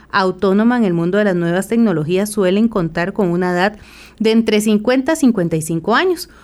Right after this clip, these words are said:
por lo cual existe un sentimiento de desfase con respecto a estos nuevos instrumentos. La exclusión de la tercera edad en la sociedad de consumo. Actualmente, los productos tecnológicos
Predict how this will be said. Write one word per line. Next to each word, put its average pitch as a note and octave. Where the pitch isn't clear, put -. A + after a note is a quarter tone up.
por A3+
lo G#3+
cual C4
existe C4
un C#4
sentimiento A3
de C4
desfase F#3
con B3+
respecto F3+
a E3+
estos E3+
nuevos F#3
instrumentos. D#3
La G3
exclusión F#3
de G#3+
la B3
tercera F3+
edad G#3
en G3
la D#3+
sociedad D#3+
de G#3
consumo. F3+
Actualmente, E3
los A3
productos D#3+
tecnológicos G#3